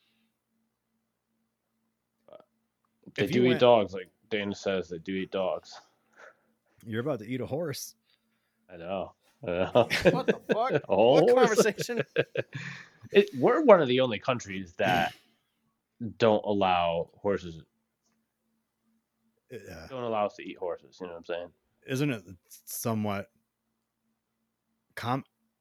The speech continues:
Speaker 2: <clears throat> God damn. Somewhat common in Can-, Canada. <coughs>
Speaker 1: Yeah. There's a lot of places in, like,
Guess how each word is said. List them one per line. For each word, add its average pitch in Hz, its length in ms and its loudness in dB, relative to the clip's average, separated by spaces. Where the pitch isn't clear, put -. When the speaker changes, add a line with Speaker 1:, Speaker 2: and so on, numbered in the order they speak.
Speaker 2:
<clears throat> - 40 4
God 123 240 -4
damn. 95 360 -10
Somewhat 160 320 -6
common 110 380 -4
in 87 240 -10
Can-, 117 260 -6
Canada. 110 540 -10
<coughs> - 60 0
Speaker 1:
Yeah. 85 340 -6
There's 104 200 -2
a 110 40 2
lot 110 160 6
of - 40 -4
places 95 360 -4
in, 98 140 -6
like, 85 220 -4